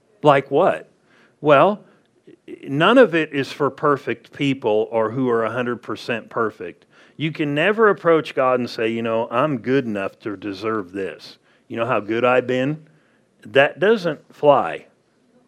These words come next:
'cause you can't do that with God. It literally is a trust thing when it comes to him. So if somebody was dealing with condemnation and they needed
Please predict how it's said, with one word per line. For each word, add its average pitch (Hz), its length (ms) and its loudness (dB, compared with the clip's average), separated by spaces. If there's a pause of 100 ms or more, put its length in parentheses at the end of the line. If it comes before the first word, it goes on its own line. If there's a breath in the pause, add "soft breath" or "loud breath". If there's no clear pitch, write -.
(180)
'cause 143 240 -2
you 135 60 -12
can't 151 380 -4
do 175 240 0
that 87 320 -2
with 113 220 -4
God. 87 360 -6 (680 soft breath)
It 143 180 0
literally 156 640 4
is 123 180 -2
a 117 80 -4
trust - 640 -2
thing 110 380 -6 (180 soft breath)
when 123 220 -2
it 117 140 -8
comes 110 460 -6
to 107 140 -4
him. 98 380 -8 (720 soft breath)
So 190 360 2
if 160 220 -2
somebody 185 500 0
was 135 180 0
dealing 143 400 0
with 117 200 -4
condemnation 127 1160 -4
and 107 220 -8
they 123 240 -2 (220 loud breath)
needed 120 560 -4